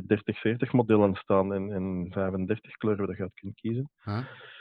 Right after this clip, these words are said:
Speaker 1: Nu, we zien ook dat dat verandert, dus we zijn daar redelijk snel mee opgesprongen. We zijn heel snel begonnen met videochats, eh, met, eh, afspraken eigenlijk, eh, online mee te doen, om
Speaker 2: Oké.
Speaker 1: toch nog dat contact te houden, hè, want we blijven toch over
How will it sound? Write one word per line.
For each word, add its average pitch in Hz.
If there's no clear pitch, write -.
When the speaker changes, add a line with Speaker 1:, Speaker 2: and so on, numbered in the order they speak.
Speaker 1:
Nu, 123
we 117
zien 143
ook 143
dat 131
dat 107
verandert, 110
dus 107
we 110
zijn 104
daar 104
redelijk 117
snel 113
mee 104
opgesprongen. 120
We 110
zijn 101
heel 107
snel 107
begonnen 107
met 104
videochats, 107
eh, 98
met, 95
eh, 101
afspraken 98
eigenlijk, 92
eh, 92
online 101
mee 110
te 113
doen, 120
om 107
Speaker 2:
Oké. 123
Speaker 1:
toch 156
nog 120
dat 107
contact 117
te 123
houden, 98
hè, 98
want 117
we 101
blijven 107
toch 107
over 104